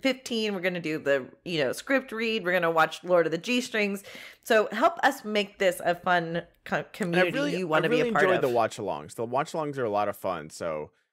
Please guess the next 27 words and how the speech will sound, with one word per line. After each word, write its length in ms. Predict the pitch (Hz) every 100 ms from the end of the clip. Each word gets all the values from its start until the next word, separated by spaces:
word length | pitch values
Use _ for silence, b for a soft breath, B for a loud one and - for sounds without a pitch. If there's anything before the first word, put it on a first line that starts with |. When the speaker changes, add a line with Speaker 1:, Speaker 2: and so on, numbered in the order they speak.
| _ -
Speaker 2:
honestly, 340 | 127 127 139
if 100 | 120
you 80 | 123
guys, 540 | 110 104 104 101 - _ _ _ -
we've 100 | 117
been 100 | 123
doing 360 | 131 180 185
'em 140 | 175 175
every 260 | 147 131 143
Monday, 800 | 131 120 123 120 117 117 120 117 -
uh, 220 | 101 98
for 140 | 95
the 80 | 104
last 240 | 104 104 -
two 80 | 117
Mondays, 500 | 98 98 95 98 92
and 120 | 90
I 40 |
really 300 | 90 110 175
enjoyed 380 | 247 135 117 117
them. 180 | 69 -
Like, 180 | 90 107
it's 160 | 107 110
a 20 |
great 300 | 95 117 143
way 260 | 120 123
to, 340 | 127 123 104